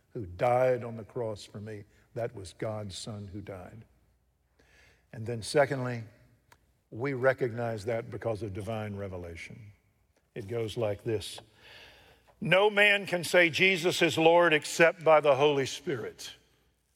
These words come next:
"No man comes to me," said Jesus, "unless the Father who sent me draws him." That's the same word used for when Peter caught fish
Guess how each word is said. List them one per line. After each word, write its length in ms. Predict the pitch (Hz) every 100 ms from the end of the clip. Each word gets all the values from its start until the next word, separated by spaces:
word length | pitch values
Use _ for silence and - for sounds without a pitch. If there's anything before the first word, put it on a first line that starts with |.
| _ _ _ _ _ _ _ _ _ -
"No 300 | 135 175 196
man 380 | 185 175 165
comes 400 | - 180 175 156
to 100 | -
me," 240 | 139 127 98
said 260 | - 127
Jesus, 520 | 98 101 87 - - - _ _ _ _ _ _ -
"unless 380 | 120 123 120 -
the 100 | 92
Father 480 | - 131 139 139
who 160 | 104 107
sent 400 | - - 147 147
me 420 | 175 151 90 80 - _ _ _ _
draws 440 | 120 113 101 95
him." 340 | 135 131 87 73 _ _ _ _ _ _ _ _ _ _ _ _ _
That's 180 | 131 123
the 120 | -
same 340 | - 135 139 131
word 240 | 123 113
used 500 | 113 120 98 90 - _ _
for 100 | -
when 220 | 110 107 92
Peter 320 | 135 120 101
caught 300 | - 107 -
fish 440 | - 131 - -